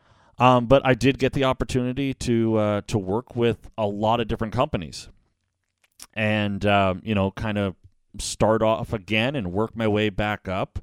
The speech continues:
And I ended up buying Dave's, uh, Dave's setup,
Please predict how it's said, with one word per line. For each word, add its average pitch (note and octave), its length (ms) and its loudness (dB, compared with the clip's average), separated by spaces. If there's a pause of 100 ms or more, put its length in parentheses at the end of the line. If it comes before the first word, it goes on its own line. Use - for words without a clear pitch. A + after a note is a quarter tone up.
(1000)
And A2+ 720 0 (220)
I A2+ 120 2
ended B2 220 0
up A#2+ 140 0
buying A#2+ 600 2 (380)
Dave's, A#2 600 0
uh, A2+ 160 2
Dave's B2 300 0
setup, C#3+ 340 2